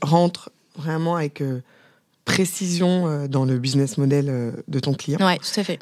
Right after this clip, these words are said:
Speaker 1: Euh, et comme tu disais, tu peux même lui donner des conseils sur son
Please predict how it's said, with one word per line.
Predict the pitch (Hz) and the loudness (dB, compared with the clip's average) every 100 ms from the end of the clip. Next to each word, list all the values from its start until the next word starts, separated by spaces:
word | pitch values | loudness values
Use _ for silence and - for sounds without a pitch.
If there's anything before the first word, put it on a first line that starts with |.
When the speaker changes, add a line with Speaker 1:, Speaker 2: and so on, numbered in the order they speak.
| - | 0
Speaker 1:
Euh, | 156 139 135 131 127 123 - | 2 4 2 2 0 -2 -2
et | 143 | -2
comme | 143 139 | 2 2
tu | - | 0
disais, | 147 151 | 0 0
tu | 151 143 | 0 0
peux | 143 | 2
même | 139 135 | 4 4
lui | 131 | 2
donner | 135 135 | 2 2
des | 131 | 0
conseils | 131 127 - 143 | -2 -4 -2 -2
sur | - - 160 | -2 -4 -4
son | 165 151 139 | -6 -6 -6